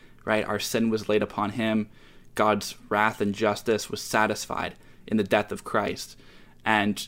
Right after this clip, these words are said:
you know, it, something I heard Paul Washer talk about one time, it was an interesting way to think about it. You have Christian martyrs who would rejoice and sing hymns on their way to being executed and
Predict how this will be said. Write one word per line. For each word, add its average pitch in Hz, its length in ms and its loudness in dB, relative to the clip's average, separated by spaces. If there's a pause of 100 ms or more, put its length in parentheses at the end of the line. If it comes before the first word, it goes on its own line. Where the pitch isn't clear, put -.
you 123 100 4
know, 98 280 2
it, - 260 -4
something 131 280 4
I 117 80 4
heard 113 220 4
Paul 104 180 2
Washer 107 300 2
talk 104 260 -4
about - 240 -6
one 101 100 -2
time, 104 300 -4
it 101 60 -4
was - 320 -8
an 113 100 0
interesting 110 340 -4
way 104 100 0
to 92 60 -4
think 123 240 0
about 101 200 0
it. 107 80 0
You 110 80 -4
have 120 180 -6
Christian 131 400 0
martyrs 107 580 0 (560)
who 127 180 6
would 107 300 4 (600)
rejoice 120 680 4
and 107 160 -2
sing 120 220 2
hymns 110 480 0
on 107 220 0
their 117 100 2
way 110 100 4
to 113 80 4
being 107 240 -2
executed - 640 -8 (600)
and 107 360 2